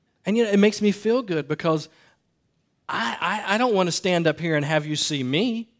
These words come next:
I want you to stand, I want to stand up here and have you see the kingdom of God. Not f-, not because of me, but through me. You know, 'cause that's, that's, that's how you've encouraged me. That's how you've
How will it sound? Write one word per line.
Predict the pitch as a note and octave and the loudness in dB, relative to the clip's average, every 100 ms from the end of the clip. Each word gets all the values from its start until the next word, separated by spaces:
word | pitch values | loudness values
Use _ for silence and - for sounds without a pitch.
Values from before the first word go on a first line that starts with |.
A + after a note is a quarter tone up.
| _ _ _ _ _ _ G#3 | _ _ _ _ _ _ -8
I | |
want | D4+ D#4+ | -6 -6
you | D#3+ | -8
to | D3 | -8
stand, | - D#3+ D#3 D#3+ | -4 -2 -2 -4
I | |
want | A#3 D4+ | -4 -4
to | |
stand | - F3 E3 | -4 -4 -4
up | D#3+ | -4
here | F3 | -6
and | E3 | -4
have | E3 E3 | -4 -4
you | F#3 | -6
see | - F3 | -6 -6
the | C#3 | -6
kingdom | - F#3+ D#3 | -6 -6 -4
of | B2 A2+ | -8 -8
God. | C#3 G3+ B2+ A2 _ _ _ _ _ _ - | -8 -8 -12 -18 _ _ _ _ _ _ -2
Not | F#3+ C4+ | 0 0
f-, | G#3 - - _ F3+ | -4 -14 -20 _ -18
not | F#3+ F#3+ B3 | 0 2 2
because | G3 - C#4+ C#4 | 0 4 2 4
of | D#3+ | -2
me, | D#3 D#3+ E3+ - _ | -2 -4 -8 -18 _
but | G3 E3+ | -6 -6
through | - B3 F4 F4 | -2 4 8 8
me. | F3+ A#2 G#2 _ _ _ _ _ _ _ _ _ _ _ | 6 0 -10 _ _ _ _ _ _ _ _ _ _ _
You | G3 | -4
know, | |
'cause | G3+ G#3 | 2 4
that's, | A#3 - | 4 2
that's, | - A#3+ - - _ _ _ _ _ _ - | 2 0 -2 -12 _ _ _ _ _ _ -4
that's | C4 - | -4 -2
how | A3+ G3 | -2 -2
you've | F#3+ F#3+ G#3 | 0 0 2
encouraged | G3+ G3 C4+ D#4+ B3+ - | 0 0 -4 -6 -6 -8
me. | C#3 C#3 | -8 -6
That's | G#3+ - | -6 -8
how | A3 | -8
you've | G#3 A3 G3 | -8 -6 -8